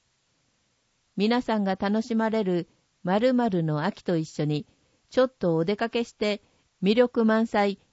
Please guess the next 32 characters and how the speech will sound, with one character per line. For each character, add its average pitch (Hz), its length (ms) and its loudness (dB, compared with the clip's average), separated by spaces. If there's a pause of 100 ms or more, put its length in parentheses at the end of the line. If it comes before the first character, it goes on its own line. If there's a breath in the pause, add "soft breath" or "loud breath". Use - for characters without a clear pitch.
松 196 240 -4
坂 254 320 -4
の 165 180 0
秋 196 220 -4
も 151 220 -2 (280 soft breath)
ぜ 208 200 0
ひ 208 300 -2
お 151 80 -4
楽 202 300 0
し 214 120 -4
み 208 140 0
い 202 60 -4
た 214 140 0
だ 214 100 0
き - 100 -20
た 233 160 0
い 220 80 -2
と 151 160 -4
思 151 160 0
い 170 80 2
ま 165 100 0
す。 139 280 -8 (1300)
松 202 220 -4
坂 254 300 -6
市 - 120 -16
長、 175 420 -2 (100)
竹 233 280 -2
上 220 260 0
正 208 280 -2
人。 131 300 -6 (1120)
写 208 160 -2
真、 208 460 0